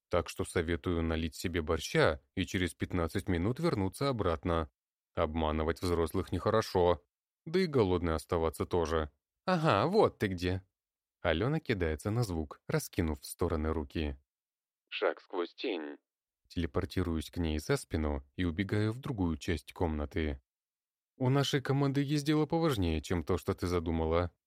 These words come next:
Опасности на каждом шагу, и нет времени для развлечений.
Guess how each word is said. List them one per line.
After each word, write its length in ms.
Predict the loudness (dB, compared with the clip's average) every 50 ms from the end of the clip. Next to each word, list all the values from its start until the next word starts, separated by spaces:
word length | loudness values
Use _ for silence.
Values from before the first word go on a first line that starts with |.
| _ _ _ _
Опасности 640 | -4 -2 2 2 2 2 4 0 -2 -2 -2 -2 0
на 180 | 0 0 0
каждом 360 | 0 -2 -2 0 0 -2 -2
шагу, 480 | -2 -2 -2 0 0 0 0 0 -2 -6 _ _ _ _
и 100 | 0 0
нет 280 | 2 4 2 2 2 0
времени 480 | 0 0 2 2 2 0 0 0 -2
для 200 | 0 0 0 2
развлечений. 840 | 2 0 -2 -2 -4 -4 -4 -2 -2 -2 0 0 0 -2 -4 -6